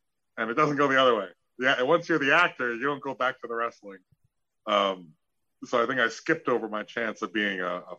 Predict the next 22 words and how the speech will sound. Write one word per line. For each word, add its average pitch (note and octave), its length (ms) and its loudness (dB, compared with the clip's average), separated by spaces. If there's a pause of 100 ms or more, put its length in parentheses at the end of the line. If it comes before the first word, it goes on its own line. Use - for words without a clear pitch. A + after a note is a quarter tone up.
full-time D3+ 380 2
wrestler, G2 300 -8
but A#2 160 0
I E3+ 80 6
would B2+ 140 0
love E3+ 240 2
to C3+ 80 -12
get B2 160 -2
in A#2 100 -6
the A2+ 80 -6
ring G#2+ 400 -6
and F#2 220 -12 (720)
do A2+ 120 -4
some, G#2 220 -4
like, F2+ 360 0 (640)
guest A#2+ 260 -2
appearance A2 420 -4
spots G#2 520 2
or, F#2 80 -4
or, F2 500 -10 (800)
you G#2 60 -4
know, F#2+ 200 2